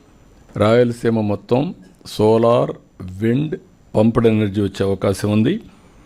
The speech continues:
ఇది ఉపయోగించుకొని all వెహికల్స్ ఎలక్ట్రికల్ వెహికల్స్కి పోవాల్సిన అవసరం ఉంది. అదే సమయంలో మనం కానీ సోలార్ రూఫ్ టాప్ పెట్టుకుంటే ఈ పవర్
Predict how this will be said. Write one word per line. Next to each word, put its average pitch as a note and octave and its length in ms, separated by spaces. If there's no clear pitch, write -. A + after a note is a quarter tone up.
ఇది G#2+ 180
ఉపయోగించుకొని A#2+ 960
all B2 400
వెహికల్స్ C3 760
ఎలక్ట్రికల్ A#2+ 560
వెహికల్స్కి A2 480
పోవాల్సిన G2+ 480
అవసరం G2+ 400
ఉంది. A#2 240
అదే C3+ 280
సమయంలో B2 680
మనం A#2 240
కానీ C3+ 200
సోలార్ B2 540
రూఫ్ A2 320
టాప్ G#2+ 240
పెట్టుకుంటే A#2 580
ఈ G#2+ 220
పవర్ A#2+ 440